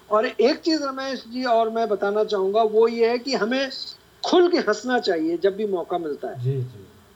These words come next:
Speaker 1: और हंसने के बहुत फ़ायदे हैं,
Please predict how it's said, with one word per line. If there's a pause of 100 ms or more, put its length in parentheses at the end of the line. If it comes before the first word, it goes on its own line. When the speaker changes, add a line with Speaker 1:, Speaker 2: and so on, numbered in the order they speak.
(260)
Speaker 1:
और (140)
हंसने
के
बहुत
फ़ायदे
हैं,